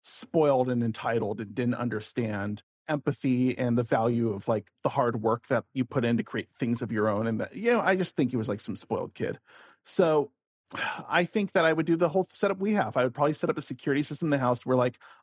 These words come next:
I knew if he crossed over, like, out of the partition of the, the house unit that I set up for him,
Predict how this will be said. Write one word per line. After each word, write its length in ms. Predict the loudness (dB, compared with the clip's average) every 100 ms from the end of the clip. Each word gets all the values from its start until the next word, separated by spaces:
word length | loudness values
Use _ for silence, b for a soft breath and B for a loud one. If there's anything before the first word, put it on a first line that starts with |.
| 0
I 140 | 2
knew 240 | 4 2
if 80 | 2
he 140 | 0 -4
crossed 320 | -6 -6 0
over, 300 | 0 2 2
like, 200 | 2 2
out 220 | 2 2 2
of 240 | -2 -6 -20 -4
the 100 | -4
partition 540 | -2 -6 -2 -2 2 2
of 140 | 2
the, 280 | 2 2 0 b _
the 100 | -2
house 600 | 2 2 2 -2 -6 -12 _ _ _ _
unit 400 | 0 2 4 2
that 100 | 0
I 60 | -2
set 220 | 0 -2
up 100 | -2
for 100 | -2
him, 380 | 0 2 2 2